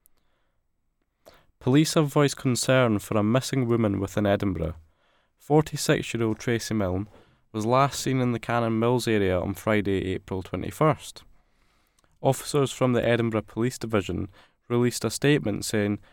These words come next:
"Police are becoming increasingly concerned for Tracy's well-being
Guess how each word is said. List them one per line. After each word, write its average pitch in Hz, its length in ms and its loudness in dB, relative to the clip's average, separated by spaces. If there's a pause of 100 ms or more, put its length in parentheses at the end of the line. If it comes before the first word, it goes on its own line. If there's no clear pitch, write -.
(320)
"Police 160 360 0
are 180 40 2
becoming 156 500 2
increasingly 139 760 0
concerned 95 560 -4
for - 160 -6
Tracy's 110 440 -2
well-being 95 500 0